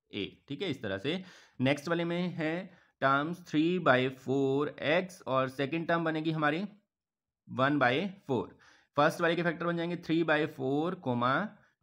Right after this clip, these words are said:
एक्स, सेकंड वाला का सेम यही फैक्टर as it is आ जाएगा। लास्ट क्वेश्चन भी सेम इसी तरीके से कर देना आपने। ज़ीरो पॉइंट वन पी स्क्वायर फर्स्ट हो जाएगा,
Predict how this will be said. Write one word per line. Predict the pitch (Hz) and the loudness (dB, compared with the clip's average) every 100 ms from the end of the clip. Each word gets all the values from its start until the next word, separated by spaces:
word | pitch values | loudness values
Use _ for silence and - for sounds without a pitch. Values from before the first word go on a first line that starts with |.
| _ - | _ 0
एक्स, | 143 123 147 - - _ _ - | 4 4 2 -6 -20 _ _ -6
सेकंड | 147 170 | -4 0
वाला | 170 160 | 2 2
का | 160 170 - - | 2 -4 -8 -16
सेम | 135 139 143 147 - | -8 -2 0 -2 -4
यही | 127 127 139 | -2 0 -2
फैक्टर | 139 110 139 127 | -4 -4 -2 -2
as | 110 | -4
it | 107 156 | -4 -6
is | - | -2
आ | 113 | -2
जाएगा। | 98 101 104 147 185 - _ - | 0 -4 0 0 -2 -12 _ 4
लास्ट | 127 147 | 6 6
क्वेश्चन | - 147 156 | 2 -4 -2
भी | 156 | -4
सेम | 151 143 | -2 0
इसी | 147 143 | -2 -2
तरीके | 147 143 | -6 -4
से | 151 | -4
कर | 143 | -4
देना | 139 143 | -2 -2
आपने। | 139 160 196 - - _ | -2 -4 -8 -12 -20 _
ज़ीरो | 113 135 147 | 0 2 2
पॉइंट | 143 156 156 | 2 0 0
वन | 127 123 147 190 - _ _ | 0 2 2 -2 -10 _ _
पी | 139 147 | 2 2
स्क्वायर | 147 147 147 | 2 0 0
फर्स्ट | 151 - 120 127 | 0 -2 -2 -2
हो | 139 | -2
जाएगा, | 147 151 175 202 | -2 0 -2 -4